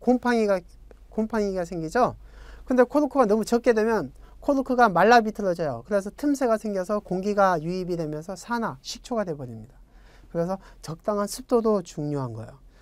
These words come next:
그 다음에 온도 변화가 생기면 안 됩니다. 스트레스 받으면 안 되죠. 그래서 고급, 고급 와인은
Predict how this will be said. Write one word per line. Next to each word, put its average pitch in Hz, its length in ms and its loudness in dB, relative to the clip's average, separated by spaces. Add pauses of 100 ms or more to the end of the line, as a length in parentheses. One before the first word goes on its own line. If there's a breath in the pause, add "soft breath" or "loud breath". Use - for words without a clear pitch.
(140 soft breath)
그 196 100 -6
다음에 208 180 6
온도 214 440 2
변화가 214 540 4
생기면 214 440 -4
안 131 80 -6
됩니다. 127 400 -12 (480 soft breath)
스트레스 247 500 -4
받으면 214 320 -4
안 175 120 -6
되죠. 165 320 -10 (560 soft breath)
그래서 226 280 0
고급, 226 520 2
고급 233 360 2
와인은 180 520 2